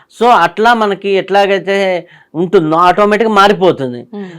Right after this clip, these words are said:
Speaker 1: వీళ్ళు ఏం చేస్తారు? ఎగ్జామ్కి వెళ్ళే పిల్లలు
Speaker 2: Hmm.
Speaker 1: ముందర ఎగ్జామ్ స్టార్ట్ అవ్వక ముందర నుంచి, రెండు గంటల ముందర నుంచి ఎగ్జైట్‌మెంట్ అయ్యేసరికి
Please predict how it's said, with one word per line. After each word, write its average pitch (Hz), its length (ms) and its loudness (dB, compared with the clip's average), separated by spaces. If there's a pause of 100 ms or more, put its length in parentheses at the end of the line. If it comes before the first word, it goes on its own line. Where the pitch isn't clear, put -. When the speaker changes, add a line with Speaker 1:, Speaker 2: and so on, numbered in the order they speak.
(100)
Speaker 1:
వీళ్ళు 233 300 0
ఏం 240 180 0
చేస్తారు? 233 360 4
ఎగ్జామ్కి 208 520 0
వెళ్ళే 202 180 2
పిల్లలు 185 680 0
Speaker 2:
Hmm. 190 280 -16
Speaker 1:
ముందర 208 280 0
ఎగ్జామ్ 208 840 -2
స్టార్ట్ 196 420 0
అవ్వక 214 240 0
ముందర 196 260 -4
నుంచి, 202 280 -4
రెండు 190 240 -4
గంటల 196 260 -4
ముందర 196 280 -6
నుంచి 190 340 -8
ఎగ్జైట్‌మెంట్ 190 640 -2
అయ్యేసరికి 185 580 -8